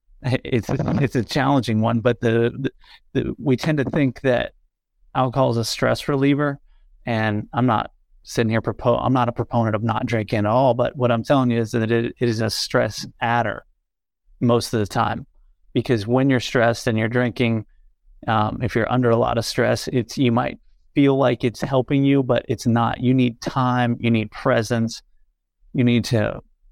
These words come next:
think straight. And so I, I knew that in a lot of those critical times that when I think I might need to have a drink, it's the opposite.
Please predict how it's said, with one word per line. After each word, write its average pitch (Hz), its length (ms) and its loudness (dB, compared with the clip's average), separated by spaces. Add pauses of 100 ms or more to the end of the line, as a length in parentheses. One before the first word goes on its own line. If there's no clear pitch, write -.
(140)
think 135 380 0
straight. 123 440 -2
And 131 100 -8
so 120 220 2
I, 127 260 -2
I 131 140 -2
knew 131 340 2
that 113 220 0 (120)
in 123 520 -2
a 110 80 -2
lot 120 220 2
of 117 60 2
those 117 180 0
critical 117 400 -2
times 120 540 0
that 117 140 -6
when 113 140 0
I 107 100 2
think 131 240 -2
I 127 100 0
might 120 160 -2
need 117 180 0
to 113 100 2
have 110 120 0
a 110 40 -2
drink, 113 300 -2
it's - 160 -12
the - 80 -4
opposite. 123 580 -2